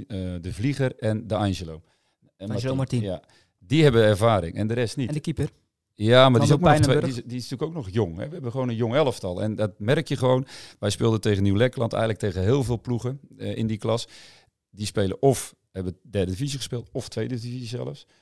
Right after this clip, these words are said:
Speaker 1: Of heel lang op dit niveau of hoofdklas, hè, want het zijn best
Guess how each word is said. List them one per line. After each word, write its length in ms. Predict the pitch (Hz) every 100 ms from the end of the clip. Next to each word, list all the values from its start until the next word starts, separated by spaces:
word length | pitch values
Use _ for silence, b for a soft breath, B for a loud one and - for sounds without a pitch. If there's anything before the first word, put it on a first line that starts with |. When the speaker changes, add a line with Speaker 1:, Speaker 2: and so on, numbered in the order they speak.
| _ -
Speaker 1:
Of 200 | 139 104
heel 120 | 107
lang 160 | 95
op 120 | 85 - _ _
dit 320 | _ 117 117
niveau 360 | 95 98 95 -
of 140 | 98
hoofdklas, 440 | 92 110 - 117
hè, 40 | 107
want 100 | 131
het 80 | -
zijn 200 | 98 87
best 240 | 107 -